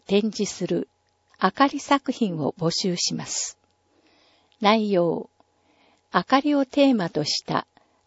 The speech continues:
竹、木材、ステンドグラス、和紙、ペットボトル等によるオブジェやアート作品で、三メートル四方に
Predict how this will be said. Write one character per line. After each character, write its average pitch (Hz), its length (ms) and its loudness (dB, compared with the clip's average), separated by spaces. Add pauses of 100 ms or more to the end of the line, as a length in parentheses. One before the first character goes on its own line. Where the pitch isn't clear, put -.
竹、 214 420 2 (380)
木 185 340 0
材、 175 380 -2 (320)
ス - 180 -10
テ 269 140 8
ン 269 120 0
ド 240 140 4
グ 202 120 2
ラ 160 120 4
ス、 - 260 -12 (440)
和 233 140 8
紙、 - 280 -2 (460)
ペ 202 80 0
ッ - 80 -2 (100)
ト 285 100 4
ボ 302 140 2
ト 208 140 2
ル 170 100 -4
等 233 280 4
に 156 180 -2
よ 143 100 0
る - 240 -6 (220)
オ 262 120 8
ブ 254 140 2
ジ 165 160 2
ェ 139 80 2
や - 160 0 (420)
ア 208 120 4
ー 285 60 2
ト 269 140 0
作 254 300 -2
品 143 300 -8
で、 135 200 -6 (440)
三 269 340 4
メ 302 140 2
ー 277 40 -2
ト 269 140 0
ル 262 100 0
四 - 200 -2
方 220 240 0
に 151 120 -6